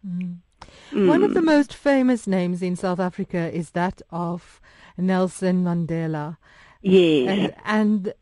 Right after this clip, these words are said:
Speaker 1: um, and you write very interesting about the meaning of Madiba's names.
Speaker 2: Thank you.
Speaker 1: Can you ex-,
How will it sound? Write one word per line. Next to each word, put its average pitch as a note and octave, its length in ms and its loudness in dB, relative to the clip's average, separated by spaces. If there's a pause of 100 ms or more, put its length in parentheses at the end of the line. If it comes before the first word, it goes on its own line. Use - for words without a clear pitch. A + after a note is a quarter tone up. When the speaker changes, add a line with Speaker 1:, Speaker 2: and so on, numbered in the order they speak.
Speaker 1:
um, G3 420 -2
and A3 140 -2
you A#3 240 0
write A#3+ 180 -2
very A3 240 -2
interesting G#3+ 380 -4
about F#3 300 -2
the G3 80 -4
meaning G#3 520 2
of F3 240 -6
Madiba's F#3 680 -2
names. E3+ 640 -4 (140)
Speaker 2:
Thank F#3+ 340 4
you. A#3+ 440 4
Speaker 1:
Can C#4 280 4
you D#4 180 2
ex-, - 240 -10